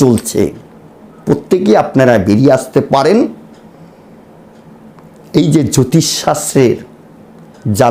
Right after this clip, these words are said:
বিধি, যা প্রতিকার আছে, সেটা যদি সূক্ষ্মভাবে আপনার উপর অ্যাপ্লাই করা যায়, আপনাকে যদি সঠিক গাইড দেওয়া যায়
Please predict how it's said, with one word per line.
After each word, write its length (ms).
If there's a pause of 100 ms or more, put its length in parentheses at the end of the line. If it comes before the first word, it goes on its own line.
(120)
বিধি, 320 (460)
যা 120 (560)
প্রতিকার 500
আছে, 400 (760)
সেটা 260
যদি 280
সূক্ষ্মভাবে 840 (1080)
আপনার 400
উপর 280 (320)
অ্যাপ্লাই 380 (120)
করা 200
যায়, 440 (1300)
আপনাকে 340 (140)
যদি 160
সঠিক 580
গাইড 260 (140)
দেওয়া 220 (160)
যায় 280